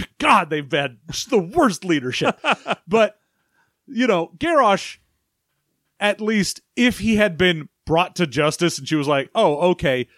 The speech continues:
Speaker 1: the person who, without provocation, nuked my town, at least saw some sort of punishment, she might have been okay."
Speaker 2: Mm-hmm.
Speaker 1: But the fact that Garrosh just fucked off and went to another dimension,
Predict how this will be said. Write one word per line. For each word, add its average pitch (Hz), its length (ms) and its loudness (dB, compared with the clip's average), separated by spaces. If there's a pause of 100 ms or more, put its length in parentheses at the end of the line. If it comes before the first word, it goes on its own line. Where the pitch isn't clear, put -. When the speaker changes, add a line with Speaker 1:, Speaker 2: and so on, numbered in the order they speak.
(140)
Speaker 1:
the 170 140 2
person 202 420 0
who, 175 220 2
without 156 460 0
provocation, 151 720 -2
nuked 147 280 -2
my 139 180 -2
town, 135 460 0 (400)
at 180 200 -2
least 170 400 -2 (340)
saw 175 560 0
some 170 320 -2
sort 160 240 0
of 143 100 -6
punishment, 160 480 -2
she 170 140 -6
might 143 320 -2
have 147 160 -4
been 143 140 -2
okay." 143 420 0
Speaker 2:
Mm-hmm. 170 360 2
Speaker 1:
But 180 100 0
the 185 80 -2
fact 214 240 0
that 165 140 -6
Garrosh 180 340 2
just - 220 -6 (300)
fucked 185 320 0
off 175 400 0
and 170 200 -2
went 170 220 -2
to 190 160 2
another 175 280 2
dimension, 160 640 -2